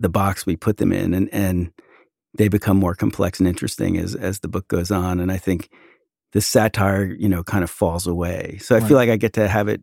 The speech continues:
Speaker 1: both ways if I'm doing it right.
Speaker 2: Yeah, yeah. That's kind of, I, I kinda wanna pursue that a little further because, uh, one of the things that we're really talking about a lot, especially in pop culture, is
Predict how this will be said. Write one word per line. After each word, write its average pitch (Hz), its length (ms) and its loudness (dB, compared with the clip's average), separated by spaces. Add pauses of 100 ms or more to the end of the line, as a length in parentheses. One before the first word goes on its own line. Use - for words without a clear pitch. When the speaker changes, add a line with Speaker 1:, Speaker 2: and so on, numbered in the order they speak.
Speaker 1:
both 101 240 2
ways 98 280 2
if 107 120 -2
I'm 98 100 4
doing 95 220 0
it 107 100 0
right. 107 320 0 (260)
Speaker 2:
Yeah, 113 300 2 (240)
yeah. 117 240 0 (380)
That's 190 160 2
kind 285 180 -2
of, 202 80 0
I, 147 180 0
I 170 100 -6
kinda 185 200 -2
wanna 123 180 0
pursue - 360 -6
that 127 120 0
a 104 60 -2
little 101 180 -6
further 120 280 -4
because, 104 500 -6 (720)
uh, 104 280 2
one 127 340 2
of 147 80 4
the 135 80 2
things 123 260 0
that 113 120 -2
we're 107 120 -2
really 104 540 -2 (120)
talking 131 380 0
about 101 160 -2
a 90 60 -6
lot, 98 260 -2
especially 143 460 -2
in 101 80 -10
pop 101 240 -8
culture, - 420 -12
is 95 480 -4